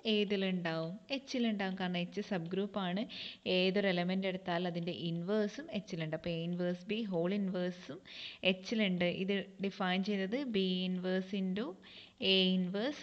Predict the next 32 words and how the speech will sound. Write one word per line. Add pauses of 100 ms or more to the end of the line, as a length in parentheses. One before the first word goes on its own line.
whole
inverse. (120)
ഈ
രീതിയിലാണ് (520)
belongs (100)
to (260)
H. (160)
That (140)
is (1160)
B (220)
inverse (400)
A (220)
inverse, (420)
sorry,
A
inverse
whole
inverse
is (160)
A (580)
belongs (100)
to (260)
H. (1160)
That
is (120)
എന്ത്
വന്നു? (440)
B (200)
inverse (120)
A (160)
belongs
to